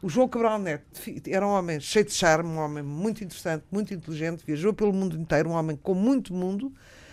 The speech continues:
mas isto tem a ver com um contexto histórico, não é? Não sei se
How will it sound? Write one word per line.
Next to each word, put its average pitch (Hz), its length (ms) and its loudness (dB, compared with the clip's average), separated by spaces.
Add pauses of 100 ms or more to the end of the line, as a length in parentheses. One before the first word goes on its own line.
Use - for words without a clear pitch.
(340)
mas 302 540 6 (120)
isto 302 440 2
tem 285 320 4
a 233 40 4
ver 277 220 4
com 277 160 2
um 254 60 2
contexto 233 640 2
histórico, 196 760 6 (400)
não 160 160 -2
é? 170 220 -2 (480)
Não 330 300 6
sei 285 420 8
se 294 680 2